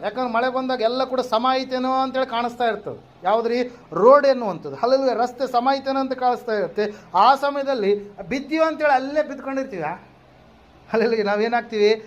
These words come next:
ಎದ್ದೇಳುತ್ತೀವಿ. ಹಲ್ಲೆಲೂಯಾ. ನಾವೇನಾಗ್ತೀವಿ ರೀ? ಎಬ್ಬಿಸಲ್ಪಡ್ತೀವಿ. ಹಲ್ಲೆಲೂಯಾ.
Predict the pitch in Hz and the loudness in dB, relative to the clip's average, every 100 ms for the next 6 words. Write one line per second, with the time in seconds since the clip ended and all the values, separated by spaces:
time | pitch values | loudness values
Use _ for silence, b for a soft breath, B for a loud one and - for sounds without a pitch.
0 | B - 131 185 202 147 185 185 170 - | B -18 -6 -4 -4 -4 -2 0 -2 -6
1 | 139 127 117 180 202 233 220 214 175 180 | -10 -10 -6 -2 0 0 0 0 0 -2
2 | 196 220 220 220 202 208 214 - - 190 | -4 -4 -4 -2 2 2 2 -6 0 2
3 | 247 240 294 302 302 294 294 302 302 302 | 4 2 2 2 2 0 0 -4 -4 -2
4 | 277 214 262 294 302 302 285 262 | -2 0 0 0 -2 0 4 4